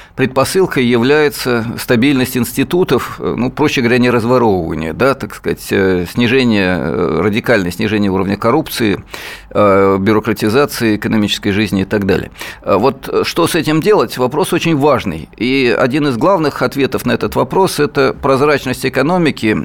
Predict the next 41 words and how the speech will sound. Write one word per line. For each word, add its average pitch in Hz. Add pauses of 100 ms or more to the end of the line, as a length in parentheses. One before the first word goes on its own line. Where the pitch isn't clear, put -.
и 143
контроль 131
снизу. 85
По-другому 123
эта 123
проблема 113
не 117
решается. - (460)
Э, 92 (520)
что 202
это 175
такое? 101
Давайте, 160
мы 151
уже 139
несколько 131
раз 113
обещали 107
передачу, 117
что 127
я 117
могу 113
сделать 110
один, 143
вот, 107
э, 85
в -
том 151
числе 120
о -
том, 107
как 104
добиться 107
прозрачности 107
деятельности 104
госчиновников 101
и 95
корпораций, 120
я -
подчеркиваю, 95
корпораций, 98